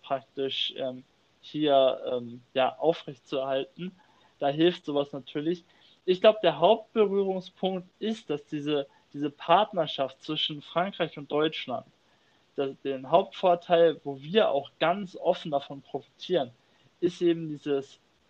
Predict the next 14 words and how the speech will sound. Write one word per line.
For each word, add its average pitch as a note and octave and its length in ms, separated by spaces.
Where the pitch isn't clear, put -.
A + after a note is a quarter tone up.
Bündnis, G3 600
was C#3+ 200
ja D3 80
noch C#3+ 260
praktisch D3+ 320
sich - 140
dann C3+ 160
erweitert D#3+ 600
hat D3+ 200
und D3+ 120
inzwischen C#3+ 560
ja C#3 120
unter C3+ 260
dem C3+ 260